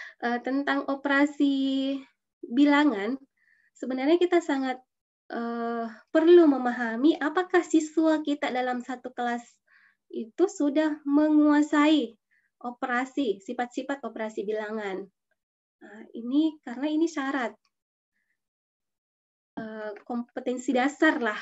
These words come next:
maksudnya hal-hal yang harus dipahami lebih awal oleh peserta didik kita. Eh, kalau kami, pengalamannya itu menggunakan pretest. Jadi, eh,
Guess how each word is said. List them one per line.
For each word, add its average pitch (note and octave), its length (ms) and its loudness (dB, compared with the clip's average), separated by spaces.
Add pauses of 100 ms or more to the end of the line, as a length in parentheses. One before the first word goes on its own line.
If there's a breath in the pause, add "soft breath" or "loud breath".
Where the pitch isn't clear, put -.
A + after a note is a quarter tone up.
(140)
maksudnya A#3 880 -4
hal-hal B3+ 400 -2
yang A#3+ 160 -4
harus A#3 240 -4
dipahami A3+ 560 -6
lebih A3+ 160 -8
awal A3+ 320 -2
oleh G#3 160 -8
peserta G#3 400 -10
didik G#3 320 -8
kita. G#3 400 -6 (640 loud breath)
Eh, G#3 200 -8
kalau C4 280 0
kami, C#4+ 600 6 (400 loud breath)
pengalamannya A3+ 800 -2
itu A3 160 0
menggunakan C4+ 720 4
pretest. - 880 -6 (400)
Jadi, A#3+ 560 -2 (400 loud breath)
eh, - 480 -8